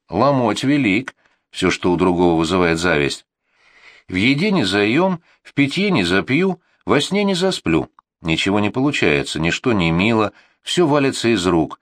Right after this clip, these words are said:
всё не выходит. Про старые дрожжи не поминай дважды. Что прошло, о том нечего вспоминать. Тут же приведена и кулинарная часть частушки.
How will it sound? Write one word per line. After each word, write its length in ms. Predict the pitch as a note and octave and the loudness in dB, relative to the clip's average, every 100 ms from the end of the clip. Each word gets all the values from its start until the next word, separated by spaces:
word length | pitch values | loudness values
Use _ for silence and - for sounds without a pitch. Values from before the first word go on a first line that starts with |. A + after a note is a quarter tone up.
| _ | _
всё 380 | - - C#3 C3 | -8 0 0 0
не 180 | A#2 C3 | 0 0
выходит. 680 | C3+ C#3 - D2+ C2+ C2+ - _ _ _ _ _ _ _ _ | 0 -2 -2 -2 -2 -6 -12 _ _ _ _ _ _ _ _
Про 180 | E2+ F2 | -2 -2
старые 400 | - A2 G#2 F#2+ | 0 2 2 2
дрожжи 540 | G#2 C3 F#2 D#2+ C2+ - _ | 2 2 0 -2 -4 -10 _
не 160 | E2 G2+ | -2 0
поминай 480 | B2 C3 C#3 D3+ C#3+ | 0 0 2 0 0
дважды. 580 | E2+ E2 C#2+ C2+ C#2+ - _ _ _ _ _ _ - | 2 2 2 0 -4 -4 _ _ _ _ _ _ -10
Что 320 | - A2 G#2 | -2 0 2
прошло, 560 | A2+ A2+ - D#3+ D#3+ - _ - | 2 0 0 -2 -2 -6 _ -4
о 120 | - | -4
том 280 | - D#3 C#3+ | 0 -2 0
нечего 460 | B2 C#3 A2 A#2 A2+ | 0 0 0 0 0
вспоминать. 640 | - C3 C#3 A#2+ C#2+ - - _ _ _ _ _ _ _ _ | -2 -2 0 0 0 -4 -12 _ _ _ _ _ _ _ _
Тут 200 | F3+ G#3 | -2 0
же 120 | C3 | 0
приведена 540 | - G2+ G#2 C3+ F3 E3 | 0 0 0 0 0 0
и 240 | D#3 E3 | 0 0
кулинарная 580 | D3 C#3 C#3 D#3 C#3+ C3 | 0 0 2 0 0 -2
часть 340 | C#3+ C#3+ C3 | 0 -2 -2
частушки. 760 | - D#3 - E2+ D2+ - C#2+ | -4 -4 -2 0 0 -2 -4